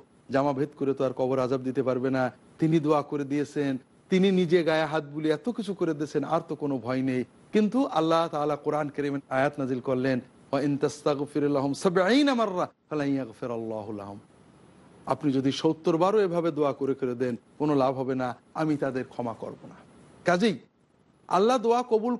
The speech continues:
করেন, তবে আল্লাহ যাচাই বাছাই করে কার দোয়া কবুল করতে হবে, কার জন্য কার দোয়া কবুল করতে হবে, এটা আল্লাহ বিচার করেন।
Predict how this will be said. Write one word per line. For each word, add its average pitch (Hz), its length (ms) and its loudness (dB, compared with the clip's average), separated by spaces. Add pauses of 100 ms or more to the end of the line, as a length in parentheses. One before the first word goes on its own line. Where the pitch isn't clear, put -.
করেন, 202 320 4 (880)
তবে 165 200 2
আল্লাহ 190 240 -6
যাচাই 151 360 -4
বাছাই 165 320 -6
করে 180 220 -4
কার 151 320 -2
দোয়া 175 180 0
কবুল 151 340 -4
করতে 156 340 -4
হবে, 175 240 0 (280)
কার 269 260 2
জন্য 294 240 0
কার 208 260 -6
দোয়া 175 140 0
কবুল 156 260 -4
করতে 143 300 -8
হবে, 139 120 -2
এটা - 160 -4
আল্লাহ 202 220 0
বিচার 147 240 -6
করেন। 117 260 -8